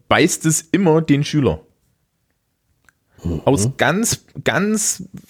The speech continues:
Speaker 1: ganz pragmatischen Gründen. Also sprich, ja,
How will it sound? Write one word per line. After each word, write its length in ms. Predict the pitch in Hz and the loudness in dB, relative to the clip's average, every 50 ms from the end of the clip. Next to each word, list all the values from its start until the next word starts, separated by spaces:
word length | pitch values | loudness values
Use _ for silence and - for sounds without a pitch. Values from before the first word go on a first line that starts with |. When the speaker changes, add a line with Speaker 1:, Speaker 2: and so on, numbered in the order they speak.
| - - | -12 -4
Speaker 1:
ganz 380 | - - 113 160 170 180 175 - | -2 0 0 2 0 -2 -4 -4
pragmatischen 840 | - - - 123 120 - - 117 104 107 131 156 - 165 - 165 139 | -4 -2 -2 -2 -2 0 2 4 4 4 4 4 2 2 2 0 0
Gründen. 500 | - - 127 123 123 - - 90 76 - - _ _ _ _ _ _ _ _ _ _ _ - | 2 2 2 2 2 -2 -4 -6 -6 -8 -10 _ _ _ _ _ _ _ _ _ _ _ -2
Also 200 | - 104 120 131 | 0 0 0 0
sprich, 480 | 123 - - - 170 214 269 - - - _ _ _ _ _ _ _ - - - - - - - - _ _ | -2 -4 -2 0 0 0 0 -2 -8 -14 _ _ _ _ _ _ _ -20 -20 -20 -20 -20 -20 -20 -20 _ _
ja, 360 | - 113 131 147 180 208 208 | 0 2 2 4 4 2 0